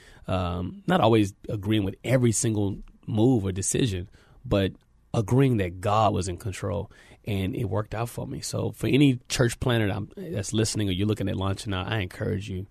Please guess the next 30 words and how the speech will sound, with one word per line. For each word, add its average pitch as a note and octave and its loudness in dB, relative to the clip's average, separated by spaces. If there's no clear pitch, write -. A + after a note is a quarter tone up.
I A2+ -2
encourage F#2 -2
you, F#2 -4
stay - 0
close G2 -2
to - -8
your F2+ -2
leader, F2 -6
honor A#2+ 0
your F#2 -2
leaders, F#2+ -6
serve C#3 4
that F2+ -6
house, F2 -6
because G#2 -2
it's - -8
not C3+ 0
about F#2+ -2
them, F#2+ -2
it's - -8
about - -10
God. G#2 -4
It's - -4
about - -6
God, G#2 -12
and G#2 -2
God A#2 2
will G#2 -6
honor A2 -4
you. B2+ -12